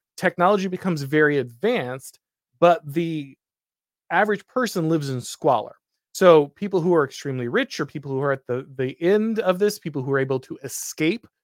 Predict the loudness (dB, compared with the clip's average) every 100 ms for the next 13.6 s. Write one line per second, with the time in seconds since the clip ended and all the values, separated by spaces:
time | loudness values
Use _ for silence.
0 | _ _ -8 -8 -6 0 0 0 0 0
1 | -4 _ _ 2 2 2 0 -2 -2 -10
2 | -4 -4 -4 -10 -10 -4 -4 -4 -8 -4
3 | -4 -4 -6 -8 -8 _ _ 0 4 4
4 | 4 -2 -2 -12 -8 -8 -8 -4 -4 -4
5 | -2 0 0 0 -2 -2 -4 -4 _ 4
6 | 4 6 4 4 6 6 4 2 2 2
7 | _ _ -4 -2 0 2 0 0 0 0
8 | 2 -2 0 0 2 0 0 -2 -8 _
9 | _ -4 -2 2 2 2 -2 -4 -4 -4
10 | -4 -4 -4 -4 0 0 0 _ _ _
11 | 2 4 6 2 0 -2 -2 -2 -2 -4
12 | -4 -6 -6 -10 -2 0 2 0 0 -2
13 | -6 -6 -6 -4 -6